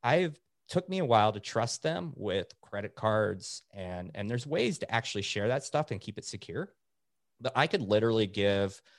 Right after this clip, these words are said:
one of our V As, um, a, access to money and say, "Do this."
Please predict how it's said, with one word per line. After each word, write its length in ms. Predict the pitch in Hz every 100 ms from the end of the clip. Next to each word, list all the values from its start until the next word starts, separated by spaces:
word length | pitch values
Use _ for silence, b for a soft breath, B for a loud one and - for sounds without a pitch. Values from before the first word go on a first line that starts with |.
| b _ _
one 140 | 107 110
of 120 | 101
our 160 | 101 92
V 220 | 95 98
As, 500 | 95 87 92 - - _ _ _ _ _ _ _ - -
um, 440 | 110 101 95 92 - _ _ -
a, 120 | 107 - _ 120
access 460 | 131 - 139 131
to 500 | - 120 110 107 101 _ _ _ _ -
money 420 | 117 113 98 87 _ _ _ _ _ _ _ _
and 160 | 110 104
say, 220 | 110 98
"Do 300 | 92 117 131
this." 420 | 101 92 - -